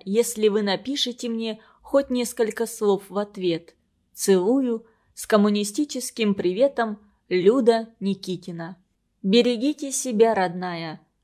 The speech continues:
Вы нужны ежику и нам всем. Последний путь.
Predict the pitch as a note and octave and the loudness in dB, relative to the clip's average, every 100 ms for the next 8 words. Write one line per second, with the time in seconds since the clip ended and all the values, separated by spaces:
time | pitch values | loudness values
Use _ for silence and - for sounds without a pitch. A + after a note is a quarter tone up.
0 | - F#3+ A3+ G#3+ G3 G3+ G3+ F3+ B3 A#3+ | 2 8 8 8 -2 -2 -2 2 2 2
1 | A3+ - G#3+ G3+ - _ - G3+ F3+ G3+ | -4 -4 -4 -4 -8 _ -2 -2 0 -2
2 | A3+ A3+ _ - - E3+ D#3 F#3+ _ _ | -4 -8 _ -10 -6 -6 -6 -12 _ _
3 | _ _ _ _ _ _ _ _ _ _ | _ _ _ _ _ _ _ _ _ _
4 | _ _ _ _ _ _ _ _ G#3+ G#3 | _ _ _ _ _ _ _ _ 0 2
5 | B3+ C4+ C4+ C4+ G3+ F3+ - - | 4 2 0 -4 -2 -2 -4 -18